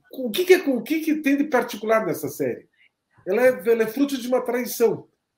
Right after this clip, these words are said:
Esse senhor, uma pessoa, uma figura perturbada, contratou um, um, um cineasta pra filmar tudo que ele fazia no dia a dia. Depois ele tem um, um rompimento com esse cineasta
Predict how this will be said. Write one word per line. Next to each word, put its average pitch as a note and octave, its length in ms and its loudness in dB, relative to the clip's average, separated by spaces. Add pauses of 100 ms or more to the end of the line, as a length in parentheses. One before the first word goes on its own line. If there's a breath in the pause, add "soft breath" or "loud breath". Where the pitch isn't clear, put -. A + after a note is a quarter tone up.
(240)
Esse D4 340 -2
senhor, F3+ 440 0 (120)
uma D3 220 -8 (260)
pessoa, C#3 520 -2
uma G#2 100 -12
figura C#3 680 -4
perturbada, C#3+ 800 -4 (300 soft breath)
contratou C#4 580 2
um, A#3 160 0
um, F3 640 -2
um D#3 40 -6
cineasta G#3+ 500 0
pra A3 100 -10
filmar B3 480 -2
tudo C#4 240 2
que C4 60 -2
ele C4+ 40 0
fazia G#3 460 -2
no C#3+ 100 -2
dia D3 200 0
a - 60 6
dia. D#3+ 280 -4 (680)
Depois D#4 240 0
ele E4 140 0
tem B3+ 160 2
um, A3 200 -4
um F#3+ 40 0
rompimento E3+ 560 2
com C#3 80 -4
esse C#3 260 -4
cineasta G#3+ 640 -4